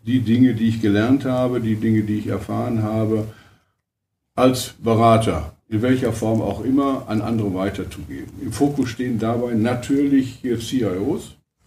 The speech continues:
insbesondere C I Os, äh, die in schwierigen Zeiten versuchen, ihren Job zu machen.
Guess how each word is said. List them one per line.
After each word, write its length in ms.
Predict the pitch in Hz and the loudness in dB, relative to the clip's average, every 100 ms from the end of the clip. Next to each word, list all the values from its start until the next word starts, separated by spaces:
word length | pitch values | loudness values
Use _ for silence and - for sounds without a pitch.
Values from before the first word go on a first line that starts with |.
| - _ _ - | -20 _ _ 2
insbesondere 560 | 139 143 127 127 120 | 2 2 0 2 0
C 220 | 110 139 127 | 0 2 4
I 20 | |
Os, 560 | 107 101 139 139 - | 4 4 2 2 -2
äh, 160 | 127 113 | -2 0
die 220 | 113 107 | 2 2
in 100 | 104 | 2
schwierigen 580 | 107 143 135 113 101 98 | 2 2 4 4 2 -2
Zeiten 460 | - 110 113 113 101 | 0 2 2 0 0
versuchen, 640 | 107 95 107 113 110 104 | 0 2 2 0 2 2
ihren 180 | 104 98 | 2 2
Job 180 | 101 87 - - - | 0 -2 -10 -16 -10
zu 100 | - | 0
machen. 320 | 104 123 - | 2 2 0